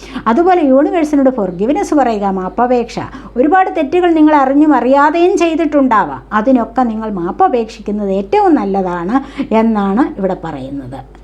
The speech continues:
മനസ്സിലായില്ലേ? അപ്പോൾ, ആ, അങ്ങനെ വരുമ്പോൾ നിങ്ങൾക്ക് ഇത്തരത്തിലുള്ള നെഗറ്റീവായ, ആ, അവസ്ഥയിൽ നിന്നും രക്ഷപ്പെടാൻ സാധിക്കും. ആ, സ്വപ്നം കാണുന്നത് സഫലമാകും.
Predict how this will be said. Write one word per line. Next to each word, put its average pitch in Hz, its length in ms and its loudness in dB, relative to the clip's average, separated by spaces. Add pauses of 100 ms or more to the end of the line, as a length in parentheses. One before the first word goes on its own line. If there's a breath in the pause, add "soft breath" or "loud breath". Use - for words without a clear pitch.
(140)
മനസ്സിലായില്ലേ? 180 600 -2 (360 loud breath)
അപ്പോൾ, 180 300 -4 (200)
ആ, 196 420 -6
അങ്ങനെ 359 340 2
വരുമ്പോൾ 247 480 2
നിങ്ങൾക്ക് 240 480 0
ഇത്തരത്തിലുള്ള 277 880 0
നെഗറ്റീവായ, 240 1000 2 (100)
ആ, 202 280 -4
അവസ്ഥയിൽ 254 680 0
നിന്നും 214 420 -4
രക്ഷപ്പെടാൻ 190 600 -4
സാധിക്കും. - 580 -16 (720 loud breath)
ആ, 165 320 -10 (400)
സ്വപ്നം 247 400 0
കാണുന്നത് 220 520 -2 (120)
സഫലമാകും. 220 920 -4